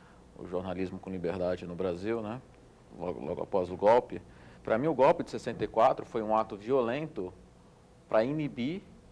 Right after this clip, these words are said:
uma série de pensamentos que existiam naquele momento e que faziam sentido pra uma parcela da população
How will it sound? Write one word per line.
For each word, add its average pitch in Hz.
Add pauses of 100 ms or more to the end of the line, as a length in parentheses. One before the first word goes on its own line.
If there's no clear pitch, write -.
(180)
uma 113
série 165
de 165
pensamentos 120
que -
existiam 113
naquele 131
momento 113 (320)
e -
que 127
faziam 123
sentido 139
pra 107
uma 107
parcela 127
da 113
população 110